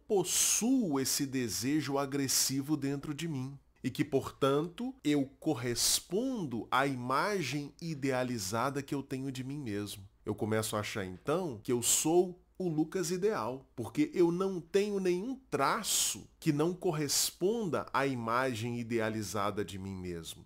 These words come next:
E por que que eu me iludo acreditando nessa farsa?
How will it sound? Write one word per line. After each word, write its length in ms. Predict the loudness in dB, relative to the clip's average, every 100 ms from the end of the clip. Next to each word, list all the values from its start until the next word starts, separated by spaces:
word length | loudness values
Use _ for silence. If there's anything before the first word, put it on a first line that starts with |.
| -12
E 60 |
por 200 | -8 -8 0
que 120 | 0
que 100 | 2
eu 60 | 0
me 160 | 2
iludo 640 | 2 2 2 2 2 2
acreditando 840 | 0 2 0 0 -2 -2 0 -2 -6 _ _
nessa 300 | -4 -2 -4
farsa? 720 | -4 0 0 2 2 2 -2